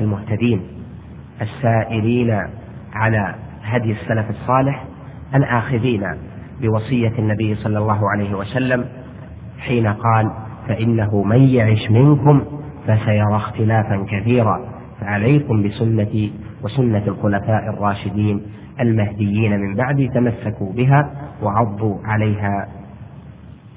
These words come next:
بالنواجذ". هذا آخر المعتقد وهذه العقيدة المختصرة، مع ما سمعتم من الشرح المقتضب جدًا على هذه المسائل،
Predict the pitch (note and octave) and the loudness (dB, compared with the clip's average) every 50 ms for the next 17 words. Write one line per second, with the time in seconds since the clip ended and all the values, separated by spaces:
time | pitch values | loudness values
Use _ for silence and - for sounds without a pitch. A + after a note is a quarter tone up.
0 | - - - - C3 B2+ B2 A2+ G#2+ G#2+ A2 G#2+ G#2 G#2 F2+ - - - - - | -20 -20 -6 -2 0 2 4 4 4 4 2 2 0 -2 -6 -8 -10 -14 -18 -18
1 | - - - - - - - - - - C3 C3 C3 A#2+ A#2 - B2 A#2+ A2 - | -20 -20 -20 -20 -20 -20 -20 -20 -8 -2 0 2 2 2 2 0 0 0 0 0
2 | B2 G#2+ A2 G#2+ G#2+ G#2 G2+ G#2 - - A2+ - A#2+ A2+ - - - - - - | -2 0 0 2 2 0 0 -2 -2 -4 -2 0 0 0 0 -4 -12 -16 -16 -16
3 | - - - - - G2+ G#2 A2+ A2+ A2 A2+ A2+ G#2+ G2+ G2 G2+ G#2 A2 A#2+ A#2 | -18 -18 -18 -12 -8 -6 -2 0 0 2 2 0 0 0 0 -2 -2 -2 -2 -2
4 | G#2 F#2 G2+ F#2+ - - - - - - - - - - - - - - - - | -2 -2 -2 -6 -8 -8 -12 -16 -16 -18 -18 -20 -20 -20 -20 -20 -20 -20 -20 -10
5 | - A2+ A2+ A2 A2 G#2+ - - - C3 B2+ - C#3 C#3 C#3+ C#3+ - - - - | -4 -2 0 0 0 0 -2 -2 -2 -2 0 2 2 2 2 2 0 -4 -10 -14
6 | - - - - - - - - - A#2+ A#2+ A#2 A#2+ A2+ A2 G#2+ - - A2 A#2 | -14 -14 -14 -16 -18 -18 -14 -4 -2 0 2 2 2 2 2 2 0 0 0 0
7 | A#2 A2 G#2+ - A2 G#2+ G2+ - - - A2 A#2 G#2+ G#2+ G#2+ - - A#2+ A#2+ G#2+ | 0 -2 -2 -2 -2 -2 -2 -4 -6 -6 -4 -2 0 -2 -2 -4 -4 -4 -2 -2
8 | G2 - - A2+ G#2+ G#2 G#2+ A2+ A2 - - - - A#2 G2+ G#2+ G#2 G2+ G#2 G2+ | -4 -4 -4 -2 -2 0 0 0 0 -2 -4 -6 -4 -2 -2 -2 -2 -2 -4 -4
9 | - A#2+ A2 A2+ C3 C3 C3+ - - - - - - - - - - - - - | -4 -6 -2 0 0 0 0 -2 -6 -14 -16 -16 -18 -18 -18 -18 -20 -20 -20 -20
10 | - - - - A#2 A2+ A2 G2+ F#2+ A2 - - A2 G#2+ G#2+ G#2+ G#2 G#2+ G#2 G#2 | -20 -10 -4 0 2 2 2 2 -2 -4 -6 -4 -2 -2 0 0 0 0 0 0
11 | G2+ - C3+ B2+ C3 C#3 C#3+ C#3 | -2 -2 -2 0 0 0 0 -2